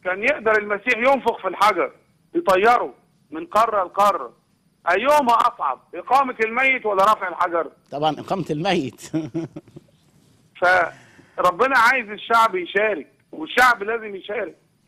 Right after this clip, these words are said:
Speaker 2: تمام.
Speaker 1: على سبيل المثال أهو، انتخابات البابا، على سبيل المثال، الشعب بيقول كلمته وبيعمل في التصفية، وربنا بيختار البطرك من الثلاثة بإرادة سماوية منفردة.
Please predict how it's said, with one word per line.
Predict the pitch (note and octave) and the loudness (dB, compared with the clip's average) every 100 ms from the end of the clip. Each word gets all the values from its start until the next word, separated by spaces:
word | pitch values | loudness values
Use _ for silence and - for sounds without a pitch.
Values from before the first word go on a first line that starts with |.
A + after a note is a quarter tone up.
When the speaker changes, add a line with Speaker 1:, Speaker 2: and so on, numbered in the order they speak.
| _ | _
Speaker 2:
تمام. | - B2 A#2+ | -10 -2 0
Speaker 1:
على | F#3+ G#3+ G#3+ | 0 0 -8
سبيل | A3+ C4+ | -8 -4
المثال | C4 A3 G3+ C4 | -4 -6 -4 2
أهو، | A3+ B3 A#3 | 4 2 0
انتخابات | F3 G3 G3 A#3 A#3+ | -8 -4 0 0 0
البابا، | G#3+ G#3+ B3 D3+ - _ _ | 2 2 2 -2 -12 _ _
على | D#3 G#3 A3+ A3 | 0 0 2 0
سبيل | A3 C#4 | 0 0
المثال، | B3 G#3+ A3+ A#3 G#3 - _ _ _ _ _ _ _ E3+ | -2 0 4 4 2 -8 _ _ _ _ _ _ _ -6
الشعب | E3 B3+ B3 A3+ | 0 2 2 0
بيقول | G3 A3 B3 | -6 -8 -10
كلمته | - G3+ G3+ B3+ C4+ | -6 -6 -6 -8 -6
وبيعمل | B3+ G3+ A#3+ A#3 G#3+ | -6 0 2 2 -2
في | F#3 | -6
التصفية، | G3 G3 - - F#3+ D3+ - _ _ _ _ - | -4 -6 -6 -2 -2 -2 -8 _ _ _ _ 0
وربنا | F3 G3+ F#3 B3+ | 2 2 2 -2
بيختار | A#3 G3+ - G#3+ G#3+ | 0 -2 0 2 2
البطرك | G3 F#3 G#3 G3 F#3 | 2 0 0 0 -2
من | D#3 D#3 | -4 -6
الثلاثة | - D3+ D#3+ D#3 _ _ _ - | -2 2 2 0 _ _ _ -6
بإرادة | D3 E3+ G3 F3 D#3+ | -2 2 2 0 -6
سماوية | D#3 D3+ F3+ F#3 E3+ | -6 -2 0 0 0
منفردة. | D#3+ C#3+ E3 D#3 | -4 0 0 0